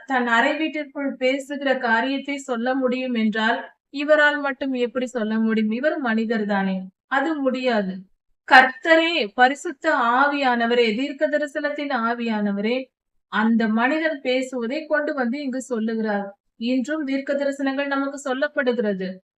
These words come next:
எந்த தேசத்தில் என்ன நடக்கிறது என்றும், எந்த காலத்தில், எதிர்காலத்தில் வருவதை சொல்லப்படுகிறது. கடந்த காலத்தில் நடந்ததை நமக்கு சொல்லப்பட்டிருக்கிறது, வேத புத்தகத்திலும் எழுதப்பட்டிருக்கிறது. அப்படி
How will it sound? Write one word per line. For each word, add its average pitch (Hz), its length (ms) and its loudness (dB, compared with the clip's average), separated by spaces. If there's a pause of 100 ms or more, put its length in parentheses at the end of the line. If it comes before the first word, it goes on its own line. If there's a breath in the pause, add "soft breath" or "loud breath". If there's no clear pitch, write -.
(100)
எந்த 233 240 2
தேசத்தில் 233 640 -2
என்ன 233 140 0
நடக்கிறது 226 520 -2
என்றும், 214 420 0 (360)
எந்த 269 260 4
காலத்தில், 240 540 0
எதிர்காலத்தில் 269 580 -2
வருவதை 226 360 -2 (100)
சொல்லப்படுகிறது. 214 800 -2 (320)
கடந்த 262 360 2
காலத்தில் 285 480 0
நடந்ததை 247 500 0
நமக்கு 220 320 -2
சொல்லப்பட்டிருக்கிறது, 220 920 -2 (360)
வேத 226 260 2
புத்தகத்திலும் 240 680 -2
எழுதப்பட்டிருக்கிறது. 220 920 0 (480)
அப்படி 302 340 4